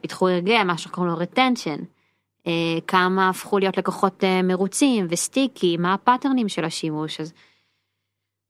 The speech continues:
את ה-, את האזורים האלה של הדאטה אנליסיס, אנחנו כבר יכולים... אה, בכמה עשרות או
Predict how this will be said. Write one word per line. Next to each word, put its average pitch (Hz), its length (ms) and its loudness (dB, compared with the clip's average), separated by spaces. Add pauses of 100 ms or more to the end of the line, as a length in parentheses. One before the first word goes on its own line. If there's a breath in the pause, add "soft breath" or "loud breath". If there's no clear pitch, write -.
את - 60 -2
ה-, 175 640 0
את - 80 -8
האזורים 185 400 2
האלה 247 200 2
של 214 140 -4
הדאטה 254 400 2
אנליסיס, 240 460 0
אנחנו 170 220 -4
כבר 165 180 -4
יכולים... 185 480 0
אה, 165 440 -2 (1500)
בכמה 185 440 0
עשרות 180 540 0
או 160 60 -2